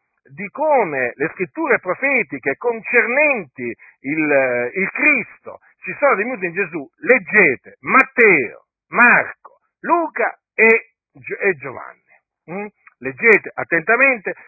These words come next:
la storia di Gesù di Nazaret, come la riportano Matteo, Marco, Luca e Giovanni, e vedrete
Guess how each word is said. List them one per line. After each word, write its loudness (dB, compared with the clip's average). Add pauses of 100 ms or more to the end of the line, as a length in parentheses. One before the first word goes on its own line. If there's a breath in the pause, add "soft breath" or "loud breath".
(100)
la 0
storia 4
di -6
Gesù -2
di -2
Nazaret, 0
come 2
la 6
riportano 4
Matteo, 2
Marco, 0 (260 soft breath)
Luca -2
e 2
Giovanni, -8
e -4
vedrete 2